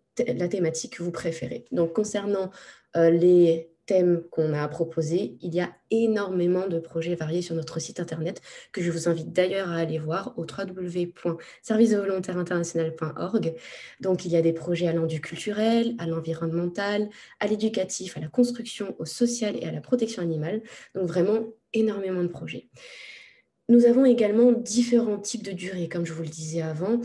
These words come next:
Donc, nous avons des projets courts ainsi que des projets longs. Pour les projets courts, ils sont d'environ de deux à trois semaines et ce sont à des dates précises parce que c'est l'association locale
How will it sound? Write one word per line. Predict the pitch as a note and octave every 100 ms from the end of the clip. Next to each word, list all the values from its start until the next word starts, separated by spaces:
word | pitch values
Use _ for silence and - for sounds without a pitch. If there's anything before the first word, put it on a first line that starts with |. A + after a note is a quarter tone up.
| - - - F3
Donc, | F#3 G3+
nous | F3+
avons | F3 E3
des | E3+
projets | - F3 D#3+ D3
courts | - C#4+ D4+ D4+ D4+
ainsi | F#3+ F#3 A#3+
que | A#3
des | F3+
projets | - - G#3 F#3+
longs. | E3 E3 - - - - _
Pour | - C4+
les | A#3+
projets | A#3+ G3+ F#3
courts, | - B3 A3
ils | G3+
sont | - G#3
d'environ | F#3+ F3 F3+ G#3
de | F3+
deux | F3 G3+ -
à | E3+
trois | - D#3+
semaines | - D#3+ F3+ A#3 A#3 - -
et | F3+
ce | F#3+
sont | - A#3+
à |
des | A#3 F#3
dates | G#3 G#3+
précises | - F#3+ - D#3 -
parce | E3
que | F3+
c'est | F3 F3
l'association | - A3+ A#3+ A3 - F#3+
locale | F#3 E3+ E3+ A3+ A#3+